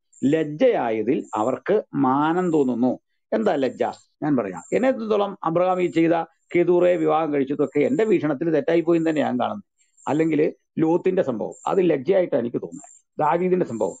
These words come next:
ലജ്ജയായിട്ടാണ് എനിക്ക് തോന്നുന്നത്. എനിക്കതൊരു മാനവും തോന്നുന്നില്ല. അതാ സോളമന്റെ കാര്യം, അത് മോശമായി പോയി എന്ന് തന്നെയാ തോന്നുന്നത്.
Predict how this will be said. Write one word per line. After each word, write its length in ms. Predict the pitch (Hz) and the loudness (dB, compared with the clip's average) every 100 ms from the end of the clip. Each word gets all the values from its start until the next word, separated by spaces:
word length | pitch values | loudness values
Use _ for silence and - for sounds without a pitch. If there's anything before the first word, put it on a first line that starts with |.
| 151 | -4
ലജ്ജയായിട്ടാണ് 540 | 151 135 185 180 123 | -2 0 0 2 0
എനിക്ക് 160 | 117 123 | -2 -2
തോന്നുന്നത്. 340 | 98 87 - _ _ - | -4 -6 -14 _ _ -4
എനിക്കതൊരു 420 | 214 220 190 185 | 0 2 2 2
മാനവും 440 | 175 139 143 170 | 0 0 0 -2
തോന്നുന്നില്ല. 360 | 127 107 95 - _ _ _ - | -2 -4 -6 -12 _ _ _ -6
അതാ 280 | 131 151 156 - | -4 -2 -4 -6
സോളമന്റെ 480 | - 151 175 175 151 | -2 0 2 0 0
കാര്യം, 260 | 120 92 - - | -2 -6 -12 -4
അത് 120 | - | -2
മോശമായി 440 | 254 214 190 233 233 | 2 2 2 2 2
പോയി 220 | 202 214 | 2 0
എന്ന് 120 | 214 | 2
തന്നെയാ 240 | 202 208 190 | -2 0 0
തോന്നുന്നത്. 400 | 170 147 117 | 0 -2 -4